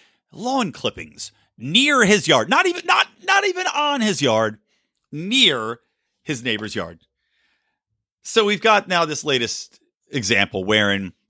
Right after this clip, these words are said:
you have people calling in, threatening to murder someone's family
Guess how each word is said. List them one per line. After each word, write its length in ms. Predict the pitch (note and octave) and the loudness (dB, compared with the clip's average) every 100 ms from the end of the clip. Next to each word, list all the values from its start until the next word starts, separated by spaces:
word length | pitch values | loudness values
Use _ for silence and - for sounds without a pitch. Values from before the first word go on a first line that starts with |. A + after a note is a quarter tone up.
| _ _ | _ _
you 120 | C3 | 0
have 100 | A#2 | 2
people 220 | C#3 C#3 | 2 -4
calling 400 | G#2+ - C#3+ C3 | -4 2 2 2
in, 260 | G#2+ F#2 F2 _ _ | -2 -4 -6 _ _
threatening 560 | - C3+ - A2+ G2+ - _ | 0 0 0 -4 -4 -8 _
to 160 | - A#2 | -8 -6
murder 760 | F#2+ G2+ A#2+ D#3 F3+ F3 E3+ - | -6 -6 -2 2 2 0 -6 -8
someone's 460 | - C#3 B2+ A#2+ | -4 -2 0 -2
family 580 | - G#2+ F#2+ F2+ F2 F2 | -2 0 0 0 -4 -6